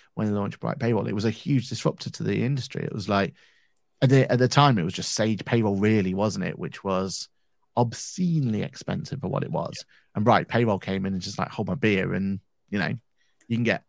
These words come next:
Speaker 1: all that plus more at a lot less. You know, it,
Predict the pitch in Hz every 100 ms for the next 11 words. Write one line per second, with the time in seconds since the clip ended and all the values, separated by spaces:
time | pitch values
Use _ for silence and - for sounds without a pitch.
0 | _ 135 127 117 - 131 113 127 110 104
1 | 117 _ _ - 110 - 113 117 113 123
2 | 113 - - - - _ _ _ _ _
3 | - 113 98 110 101 85 -